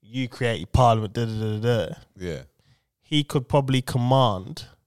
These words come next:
Speaker 1: his Royal Navy or the Royal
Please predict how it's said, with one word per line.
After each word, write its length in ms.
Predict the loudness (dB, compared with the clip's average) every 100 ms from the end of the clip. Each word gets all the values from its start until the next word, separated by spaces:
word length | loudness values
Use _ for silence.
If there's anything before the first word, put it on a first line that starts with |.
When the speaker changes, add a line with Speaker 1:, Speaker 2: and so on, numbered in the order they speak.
| _ _ _ _ _
Speaker 1:
his 200 | -6 -2
Royal 400 | 4 4 4 2
Navy 480 | 0 -2 -2 -2
or 180 | -2 -2
the 220 | -4 -6
Royal 600 | -4 2 4 4 2 0